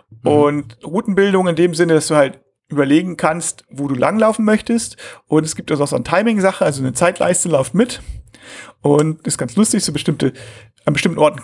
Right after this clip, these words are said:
Speaker 2: kann man halt eine Fähre fahren oder mit dem Bus fahren oder so, dass
Speaker 1: Mhm.
Speaker 2: du halt zu bestimmten Orten schneller hinkommst.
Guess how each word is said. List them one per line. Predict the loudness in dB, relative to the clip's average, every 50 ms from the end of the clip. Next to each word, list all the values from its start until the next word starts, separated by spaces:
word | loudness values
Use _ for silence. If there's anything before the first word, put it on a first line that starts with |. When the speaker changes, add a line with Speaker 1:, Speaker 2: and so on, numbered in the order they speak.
| -18 _ -14 -6
Speaker 2:
kann | -4 -2 -2
man | -2
halt | -4 -6
eine | -8 -6
Fähre | 0 2 2 2 2 2
fahren | 2 2 4 4 4 2 2 0
oder | -2 -2
mit | -2 -4 -4
dem | -2
Bus | -2 0 0 0
fahren | 0 0 0 0 -2 0 2
oder | 2 4 4 2
so, | 2 2 2
dass | 2 2 0
Speaker 1:
Mhm. | 0
Speaker 2:
du | 2
halt | 2 2 2 0 -4 _ _
zu | -18 -12 -10
bestimmten | -6 -6 -6 -6 -4 -2 -2
Orten | -2 -2 -4 -4
schneller | -4 -2 0 0
hinkommst. | 0 0 0 0 -2 -2 -8